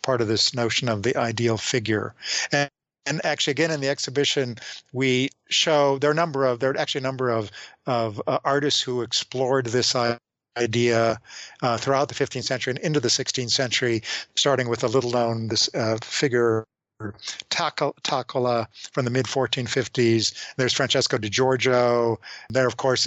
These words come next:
is Leonardo da Vinci. And then a lot of the Leonardesque ideas are being published in the sixteenth century by people like Cesariano, who, which is represented, who is represented in the show. And then finally, there's Durer,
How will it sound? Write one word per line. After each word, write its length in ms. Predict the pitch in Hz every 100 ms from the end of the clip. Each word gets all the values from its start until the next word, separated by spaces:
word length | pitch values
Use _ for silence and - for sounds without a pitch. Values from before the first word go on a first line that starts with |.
| -
is 420 | 127 113 98 - -
Leonardo 420 | 131 120 113 110
da 100 | 101
Vinci. 760 | 107 135 - 127 117 117 113 101 - - - - - -
And 160 | 123
then 400 | 120 120 120 117 101 - _ _
a 60 | 143
lot 160 | 131
of 320 | 123 110 131 123
the 140 | 120
Leonardesque 680 | 123 123 123 120 123 127 -
ideas 380 | 120 120 120 113
are 100 | 117
being 220 | 117 113
published 320 | 131 120 -
in 60 | 120
the 40 |
sixteenth 380 | - 131 - 117
century 340 | 127 113 123
by 200 | 110 113
people 300 | 107 127 117
like 240 | 110 113 - - -
Cesariano, 960 | - 123 131 123 120 117 117 120 117 110
who, 80 | 117
which 180 | 113 -
is 120 | 107
represented, 560 | 117 113 110 113 117
who 100 | 117
is 140 | 135 113
represented 480 | 123 117 117 107 110
in 80 |
the 80 | 104
show. 440 | 101 - 113 107 104 - - - -
And 100 | 143
then 220 | 139 147
finally, 460 | 131 147 147 147 127
there's 340 | 117 117 113
Durer, 580 | 101 123 147 113 113 107